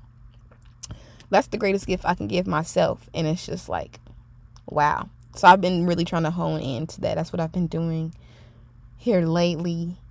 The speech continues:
And it's just been feeling good. And I'm actually glad I did this episode because I talk a lot about all of these things, but I never really gave y'all, like, a deep dive onto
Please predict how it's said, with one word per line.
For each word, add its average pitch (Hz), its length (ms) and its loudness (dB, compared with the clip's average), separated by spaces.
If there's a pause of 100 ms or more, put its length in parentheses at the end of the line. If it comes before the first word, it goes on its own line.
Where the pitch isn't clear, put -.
(600)
And 285 80 2
it's 269 120 -2
just 277 120 -8
been 277 140 2
feeling 262 300 -2
good. 220 400 0
And 170 400 -4 (400)
I'm 214 100 4
actually 339 260 2
glad 208 260 6
I 202 100 4
did 185 180 -2
this 180 180 -4
episode 185 460 0
because 170 240 -4
I 170 80 2
talk 220 340 -2
a 185 100 0
lot 175 280 -2
about 156 460 -4 (320)
all 180 180 4
of 170 60 0
these 170 200 -4
things, 165 280 0
but 165 100 0
I 165 60 2
never 202 200 2
really 175 200 0
gave 156 280 0
y'all, 156 220 -2
like, 151 160 -4
a 151 80 -2
deep 165 320 -6
dive 151 340 0
onto 151 440 -6